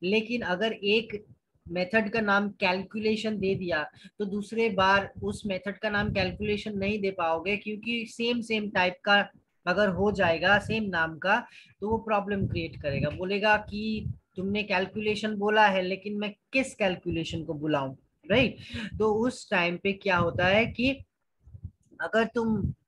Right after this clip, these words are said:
calculation बोल के दो methods अलग-अलग packages में रखोगे, तो naming conflicts नहीं होगा। Data encapsulation क्या होता है? Data encapsulation मतलब कि सारी चीजों को एक जगह करके हम उसे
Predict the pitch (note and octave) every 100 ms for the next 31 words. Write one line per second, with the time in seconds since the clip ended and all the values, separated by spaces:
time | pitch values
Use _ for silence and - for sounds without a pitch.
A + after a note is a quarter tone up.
0 | _ G#3 G#3 G3 A#3 A#3 A#3 A3 F#3+ F3+
1 | G3 F#3+ D#3+ A3+ G#3 G3 F3+ E3+ F3 F3
2 | - - - - _ F#3+ A#3+ A#3 G#3+ G#3+
3 | - F3+ - F3+ F#3+ F#3 F#3 D#3 - E3+
4 | F#3+ G3+ F#3+ E3+ E3+ F3+ G3+ G#3 E3 D3+
5 | D#3 E3 - - C#3 D3+ E3+ C#3 B2 A2+
6 | G#2+ - - - G3 G#3+ A3 A3 G#3 G3+
7 | - A3+ A3 G#3+ G#3+ G3+ G#3 G3 F#3+ G3
8 | G3+ F3+ E3+ F3+ F#3 F#3+ F#3 - G3+ G3+
9 | G3 G3+ F#3+ F3+ - G3 F#3+ G#3 G3+ G#3+
10 | G#3+ A3 G#3+ G#3 F#3 G3+ - G3+ F#3 E3+
11 | G3 G#3 G#3+ G3 - F#3 - G#3 F3 F3+
12 | F3+ A3 B3+